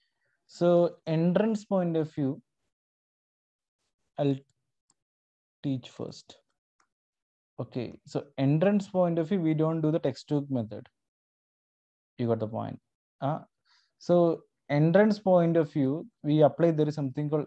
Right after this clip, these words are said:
L hospital rule. This is the only method we follow for continuity in entrance.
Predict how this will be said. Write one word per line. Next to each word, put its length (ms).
L 180
hospital 680
rule. 220
This 100
is 60
the 120
only 420
method 440
we 120
follow 420
for 180
continuity 720
in 160
entrance. 560